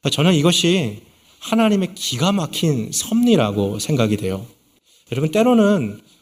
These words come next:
우리의 인생이 이렇게 막히는 것을 이렇게 보게 되거든요. 바울 입장에서 보면 로마를 자유롭게 막 돌아다니면서 사람들에게 복음을 전파하는 것이 더 좋을 것 같아 보이지만, 바울이 로마라는 이 거대한 도시에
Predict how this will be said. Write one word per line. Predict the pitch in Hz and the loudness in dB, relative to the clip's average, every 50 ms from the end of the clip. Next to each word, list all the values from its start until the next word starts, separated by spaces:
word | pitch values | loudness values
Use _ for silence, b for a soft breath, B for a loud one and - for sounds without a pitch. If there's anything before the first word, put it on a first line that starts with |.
| _ _ | _ _
우리의 | 127 135 156 190 190 170 135 | -6 0 4 4 4 4 4
인생이 | 139 156 151 - 170 165 160 | 2 0 -2 -2 -2 -2 -2
이렇게 | 151 135 - 156 139 | -4 -4 -6 -8 -10
막히는 | 127 117 110 104 113 127 - - - 254 240 220 208 190 | -8 -8 -6 -6 -6 -6 -6 -2 0 4 4 4 4 4
것을 | 165 135 117 - 117 | 4 2 2 2 -2
이렇게 | 107 101 - 110 - | -4 -4 -4 -8 -6
보게 | - 110 110 127 117 | -6 0 0 2 2
되거든요. | 107 101 101 98 98 101 98 131 180 233 - - _ _ | 2 -2 -4 -6 -8 -8 -8 -8 -10 -10 -12 -18 _ _
바울 | - - 139 160 185 196 151 | -8 -2 0 0 2 2 2
입장에서 | 127 - - 156 156 156 147 156 | 0 0 -2 -2 0 0 0 -2
보면 | 151 151 143 143 131 127 139 151 127 107 104 - b b b b b b b b b | -2 -2 -2 -2 -2 -2 -2 -2 -2 -4 -6 -10 b b b b b b b b b
로마를 | - 117 139 165 185 190 190 185 185 180 | 0 2 4 4 6 4 2 2 0 -2
자유롭게 | - - - 151 175 190 190 185 196 196 | -4 -4 -4 -4 -2 -2 -2 -2 -2 -4
막 | 180 160 156 185 196 208 - - | -4 -4 -4 -2 -2 -2 -4 -4
돌아다니면서 | - 131 143 165 160 143 156 151 147 151 147 143 139 135 123 147 139 139 139 B B B B | -4 -2 0 0 2 0 0 -2 -2 -4 -4 -6 -6 -6 -6 -6 -6 -6 -10 B B B B
사람들에게 | B - - 185 180 175 175 160 151 147 143 143 - - | B -2 2 2 4 4 2 2 2 2 2 2 0 0
복음을 | - 131 123 139 135 135 135 127 | 0 0 2 2 2 2 0 0
전파하는 | - - 117 113 143 139 - 147 139 139 135 131 127 120 | 0 0 2 2 2 2 0 0 0 0 0 0 0 0
것이 | 110 107 - - - 180 139 104 101 B B B B B B _ | 0 0 0 2 2 2 2 0 -2 B B B B B B _
더 | - 135 143 143 | -2 0 0 0
좋을 | - - 135 139 170 185 196 | -4 2 4 6 6 6 6
것 | 196 202 180 | 4 0 0
같아 | - 143 131 - 139 123 | 0 -2 -2 -2 -4 -2
보이지만, | 113 110 107 101 104 107 151 170 143 107 101 b b b b b b b b _ | 0 -2 -2 -2 -2 -2 -2 -2 -4 -4 -8 b b b b b b b b _
바울이 | - 135 135 151 165 175 185 170 | -6 -4 -2 -2 0 0 0 0
로마라는 | 143 143 160 185 202 214 208 202 196 190 190 180 | 0 0 2 2 2 2 2 2 0 0 -2 -2
이 | 165 165 160 | -4 -4 -6
거대한 | - - - 113 135 139 151 156 151 151 151 | -6 -6 -2 0 0 2 2 2 2 0 0
도시에 | 156 127 120 - - 127 123 123 160 226 - | -2 -4 -4 -4 -4 -4 -4 -2 -4 -6 -8